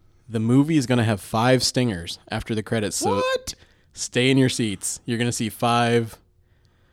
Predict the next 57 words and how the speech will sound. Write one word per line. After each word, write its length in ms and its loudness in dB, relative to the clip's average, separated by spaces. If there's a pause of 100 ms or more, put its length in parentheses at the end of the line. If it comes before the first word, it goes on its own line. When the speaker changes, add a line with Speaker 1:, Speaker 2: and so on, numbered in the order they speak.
(140)
Speaker 1:
post-credit 580 0
scenes. 500 -8 (160)
Speaker 2:
At 140 -4
what 180 -2
point 300 -2
is 120 -2
that, 200 0
or 80 2
is 120 -2
that 140 2
overkill? 720 -4
Speaker 1:
I 60 -6
think 160 -2
that's 200 2
the 120 -10
point, 480 -10 (500)
because 420 -6
his 460 4
is 140 -6
the 80 -2
only 120 0
Marvel 360 -2
Speaker 2:
<laughs> 40 -2
Speaker 1:
movie 320 -6 (640)
whose 120 -2
stinger 300 0
didn't 180 -4
connect 240 -8
to 60 -10
another 220 -10
movie. 360 -14
He 140 -4
did 140 -2
Howard 260 0
the 60 -12
Duck 200 -8
as 80 -12
a 60 -16
joke. 340 -12 (320)
Speaker 2:
Oh, 800 0
okay. 540 -4 (100)
Speaker 1:
Everyone 300 4
else 220 2
kinda 240 -4
connects 380 -6
to 60 -10
the 80 -8
bigger 220 -6
universe. 500 -4
James 300 -4
Gunn 220 -6
just 160 -10
had 100 -10
fun 240 -8
with 100 -12
a 60 -12
stinger. 460 -12